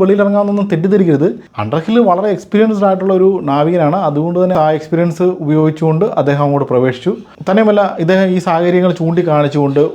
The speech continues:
ഒരു റേഡിയോ സന്ദേശം അയച്ചു. അതായത് ഞങ്ങൾ ഈ ഓർക്കിഡ് ചുഴലിക്കാറ്റിൽ പെട്ടിരിക്കുകയാണെന്നുള്ള കാര്യം ചൂണ്ടിക്കാണിച്ചുകൊണ്ട് അദ്ദേഹം ഒരു റേഡിയോ സന്ദേശം അയക്കുന്നു. ഈ റേഡിയോ സന്ദേശമാണ് എം പി ഡാബിഷെയറിൽ നിന്നും അവസാനമായി വന്ന റേഡിയോ സന്ദേശം. അതിനുശേഷം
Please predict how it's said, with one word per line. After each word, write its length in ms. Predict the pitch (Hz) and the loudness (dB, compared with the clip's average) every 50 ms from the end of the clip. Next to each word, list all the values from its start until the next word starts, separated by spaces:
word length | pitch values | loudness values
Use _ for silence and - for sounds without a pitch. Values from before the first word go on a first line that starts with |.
| 120 135 | -2 -2
ഒരു 140 | 139 139 143 151 - 139 135 | 0 0 0 -2 -2 0 0
റേഡിയോ 240 | 143 151 165 170 170 160 156 | 2 4 4 2 2 2 0
സന്ദേശം 400 | 135 131 135 131 127 139 120 113 | -2 -2 -2 -2 -2 -2 -2 -2
അയച്ചു. 300 | 113 110 107 107 - 123 113 | -2 -4 -6 -8 -6 -6 -4
അതായത് 240 | 113 131 131 139 160 196 - 165 | -2 -2 -2 -2 -2 -4 -2 0
ഞങ്ങൾ 140 | 160 170 180 175 | 0 2 2 4
ഈ 20 | 175 170 | 2 2
ഓർക്കിഡ് 280 | 170 170 185 175 - - | 2 0 0 -4 -2 0
ചുഴലിക്കാറ്റിൽ 460 | 185 175 170 170 170 175 165 165 170 170 170 | 0 0 0 2 0 0 0 0 -2 -2 -2
പെട്ടിരിക്കുകയാണെന്നുള്ള 680 | 156 151 156 165 160 160 165 156 156 151 156 151 156 147 147 - | -2 -2 -2 -4 -2 -2 -2 -2 -2 -2 -2 -2 -4 -4 -4 -4
കാര്യം 300 | 143 139 139 139 151 156 151 - | -2 -2 0 0 -2 -2 -4 -4
ചൂണ്ടിക്കാണിച്ചുകൊണ്ട് 840 | 135 135 139 143 143 139 - 127 123 123 123 120 120 123 123 156 170 139 | -4 -4 -2 -2 -2 -2 -2 -2 -2 -2 -2 -4 -4 -4 -2 0 0 0
അദ്ദേഹം 320 | 127 123 117 120 127 131 139 - - - - 117 | 2 0 0 -2 -2 -6 -6 -10 -14 -12 -6 -2
ഒരു 120 | 113 113 110 110 | -2 0 2 2
റേഡിയോ 220 | 113 127 135 135 - 135 | 2 2 2 0 0 0
സന്ദേശം 320 | 120 120 120 117 120 120 | -2 -2 -2 -2 -2 -4
അയക്കുന്നു. 240 | 113 113 117 135 185 208 - - - 135 147 190 | -4 -2 -2 -4 -6 -6 -8 -8 -2 0 2 4
ഈ 20 | 220 233 226 202 165 | 4 4 4 4 2
റേഡിയോ 300 | 151 147 147 151 151 147 147 143 | 2 2 2 2 2 0 0 -2
സന്ദേശമാണ് 560 | 127 127 127 120 120 127 117 110 107 110 110 - - - _ - 120 123 | -4 -2 -2 -4 -4 -4 -4 -4 -4 -6 -8 -10 -12 -16 _ -8 -8 -6
എം 80 | 135 143 147 | -4 -2 0
പി 80 | 156 147 120 117 | 0 2 2 2
ഡാബിഷെയറിൽ 500 | 113 113 113 113 - 131 117 113 110 113 | 2 2 0 -2 -2 -2 -2 -2 -2 -2
നിന്നും 180 | 110 110 107 110 110 - - _ _ _ - 98 104 | -2 -4 -4 -6 -8 -12 -20 _ _ _ -8 -8 -6
അവസാനമായി 640 | 104 110 110 110 - 123 117 117 113 110 113 110 110 110 110 - 107 | -4 -4 -6 -4 -2 -2 -2 0 0 0 -2 -2 -4 -6 -8 -10 -8
വന്ന 160 | 101 98 101 101 101 - - - _ _ _ - | -8 -8 -8 -10 -12 -14 -20 -20 _ _ _ -6
റേഡിയോ 240 | 110 110 110 113 107 - | -4 -2 -2 -2 -4 -4
സന്ദേശം. 320 | 117 101 98 95 - - - - - - - 120 | -6 -6 -6 -6 -8 -12 -18 -18 -12 -6 -2 0
അതിനുശേഷം 480 | 143 160 165 151 151 123 107 131 117 | 0 0 0 -2 -4 -6 -4 -4 -6